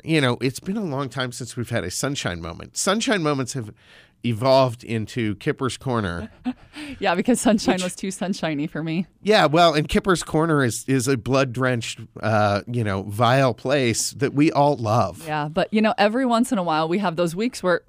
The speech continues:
Speaker 2: thankfully, it's a little slower. Nothing, people didn't lose their mind
Speaker 1: We, we
Speaker 2: too
Speaker 1: did,
Speaker 2: much.
Speaker 1: we did not have a mass axe killing this week,
Speaker 2: Yep,
Speaker 1: hence we're
Speaker 2: yep.
Speaker 1: going to have to go with something positive.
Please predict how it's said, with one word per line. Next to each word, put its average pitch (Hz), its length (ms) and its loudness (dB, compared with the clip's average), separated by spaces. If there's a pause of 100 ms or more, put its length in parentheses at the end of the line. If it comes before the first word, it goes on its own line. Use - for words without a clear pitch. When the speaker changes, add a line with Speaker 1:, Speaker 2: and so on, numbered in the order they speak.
(280)
Speaker 2:
thankfully, 175 580 -2
it's 254 120 -8
a 180 40 -4
little 165 200 -4
slower. 170 580 2
Nothing, 175 460 -2 (340)
people 165 220 -6
didn't 180 160 0
lose 175 220 2
their 185 180 0
mind 165 380 0 (200)
Speaker 1:
We, 170 220 0
we 165 140 2
Speaker 2:
too 302 60 4
Speaker 1:
did, 202 100 6
Speaker 2:
much. - 220 -2
Speaker 1:
we 165 120 0
did 147 160 2
not 151 220 4
have 143 260 4
a 131 80 2
mass 120 420 2
axe 110 320 2
killing 123 380 0
this 113 240 -2
week, 120 380 2
Speaker 2:
Yep, - 80 -6
Speaker 1:
hence 127 440 -2
we're 151 140 0
Speaker 2:
yep. 139 80 -2
Speaker 1:
going 123 220 0
to 113 60 0
have 120 240 -2
to 120 80 -6
go 117 180 0
with 113 100 0
something 117 340 -4
positive. 208 720 2